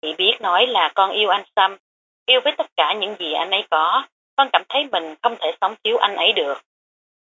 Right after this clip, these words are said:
Trúc Vĩ nói xong, không khí trong nhà như lắng xuống. Mọi người ngẩn ra, người dễ xúc động nhất là mẹ Sâm, mắt đỏ hoe. Trúc Vĩ nhìn mọi người ngạc nhiên vì không hiểu tại sao mọi người lại lặng im. "Ủa sao vậy?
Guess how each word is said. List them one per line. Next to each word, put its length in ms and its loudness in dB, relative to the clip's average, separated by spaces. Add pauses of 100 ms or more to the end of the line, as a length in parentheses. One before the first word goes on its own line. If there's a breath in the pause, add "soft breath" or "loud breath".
(760)
Trúc 160 4
Vĩ 140 6
nói 260 6
xong, 260 2 (160)
không 180 6
khí 60 0 (100)
trong 200 0
nhà 280 -6
như 120 -6
lắng 220 -4 (100)
xuống. 200 0 (680)
Mọi 140 4
người 200 -2
ngẩn 200 -8
ra, 340 2 (360)
người 260 2
dễ 240 4
xúc 140 -8
động 240 0
nhất 180 2
là 280 -6
mẹ 220 -6
Sâm, 180 2 (260)
mắt 200 4
đỏ 180 -2
hoe. 300 0 (760)
Trúc 140 -4
Vĩ 120 4
nhìn 200 -4 (100)
mọi 140 2
người 220 -2
ngạc 200 -8
nhiên 280 0 (140)
vì 220 -2
không 160 2
hiểu 180 -6
tại 300 0
sao 240 2 (260)
mọi 140 2
người 200 -2
lại 300 -10
lặng 180 -2
im. 260 0 (1000)
"Ủa 200 4
sao 160 4
vậy? 260 4